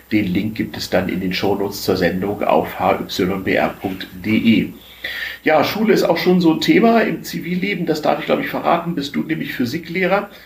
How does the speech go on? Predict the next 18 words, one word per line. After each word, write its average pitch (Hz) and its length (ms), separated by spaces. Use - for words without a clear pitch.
an 127 180
einer 127 440
weiterführenden 135 680
Schule 165 460
und, 123 400
ähm, 117 380
ich - 220
selber 123 320
bin 123 260
ja 113 280
Nerd 117 340
und 110 180
Datenreisender, 127 1120
äh, 110 220
Journalist, 110 640
Autor - 400
und - 100
Podcaster. - 800